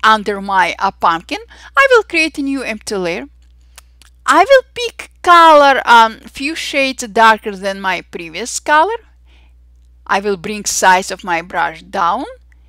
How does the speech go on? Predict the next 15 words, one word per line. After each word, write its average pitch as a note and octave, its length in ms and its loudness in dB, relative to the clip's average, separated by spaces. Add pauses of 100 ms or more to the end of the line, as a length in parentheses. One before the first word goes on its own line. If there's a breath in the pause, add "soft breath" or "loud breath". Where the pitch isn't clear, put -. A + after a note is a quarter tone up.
(180)
and C5+ 260 -8
I F#4+ 140 -2
will C#4 220 -8 (100)
create A3+ 560 -14
few, F#3+ 540 -14 (100)
um, F3+ 300 -8 (720)
I A3+ 100 6
will B3 140 0
apply A#3 300 2
few C4+ 240 -14
brush G#3+ 420 -2 (240 loud breath)
stroke - 460 -10
to G3 80 -6
identify, F#3 420 -8 (200)
uh, F#3 400 -4